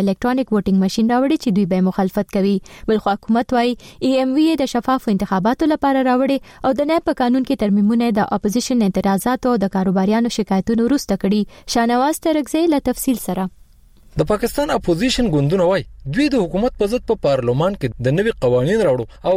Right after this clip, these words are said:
Speaker 2: ګرانۍ قابو کول لپاره لایحه عمل جوړ کړي او په قومي اسمبلی او سېنات کې خپل غړو ته ویلي هم دي، باید نوي قوانین او د ای وی ایم ماشینان مخالفت دې وکړي. ای وی ایم یا الکترونیک ووټینګ ماشین د پاکستان د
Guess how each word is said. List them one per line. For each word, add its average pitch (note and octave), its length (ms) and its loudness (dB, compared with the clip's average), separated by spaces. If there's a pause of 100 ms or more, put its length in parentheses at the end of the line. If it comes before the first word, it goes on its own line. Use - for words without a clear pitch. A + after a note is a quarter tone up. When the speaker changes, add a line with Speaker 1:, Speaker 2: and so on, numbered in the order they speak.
(120)
Speaker 2:
ګرانۍ A#3 460 -4
قابو F#3 260 -4
کول G#3 160 -2
لپاره G#3+ 320 -4
لایحه C3 220 0
عمل A2+ 200 -2
جوړ A2 160 -4
کړي A2 140 -2 (240)
او A#2 160 0
په - 140 -4
قومي C#3 260 -2
اسمبلی C#3 260 0
او B2+ 120 -8
سېنات G3 260 -4
کې - 400 -10
خپل C4+ 260 -2
غړو B3+ 240 0
ته F3+ 140 2
ویلي F#3+ 240 0
هم A#3 180 -2
دي، A2+ 80 -8 (300)
باید A#3+ 200 -4 (200)
نوي A#3+ 280 0
قوانین C#3 480 0 (220)
او D#3 160 2
د A3+ 180 -8
ای B3 220 -2
وی A3+ 160 -4
ایم G#3 220 0
ماشینان E3 440 0
مخالفت A#2+ 520 -2
دې A2+ 120 0
وکړي. A2 200 -6 (500)
ای C#3 160 2
وی C3+ 80 2 (120)
ایم C#3+ 120 0
یا C#3+ 140 2
الکترونیک C3+ 500 -2
ووټینګ C#3 300 0
ماشین C#3+ 260 -2 (280)
د G3+ 200 2
پاکستان A3+ 540 0
د C#4+ 100 -2